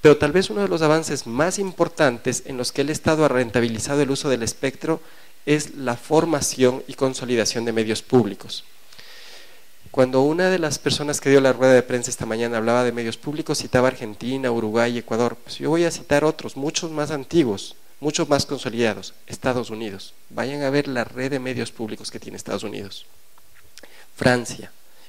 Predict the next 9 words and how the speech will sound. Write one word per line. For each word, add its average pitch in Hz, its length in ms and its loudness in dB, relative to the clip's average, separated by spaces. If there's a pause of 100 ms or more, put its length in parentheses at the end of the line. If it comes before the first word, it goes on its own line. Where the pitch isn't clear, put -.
Inglaterra, 113 800 -2 (380)
España, 117 680 -2 (240)
Alemania. 113 580 0 (680)
Ahí 143 240 -2
hay 165 140 4
enormes 165 540 2
estructuras 131 760 0 (160)
con 131 340 -2
décadas 120 720 0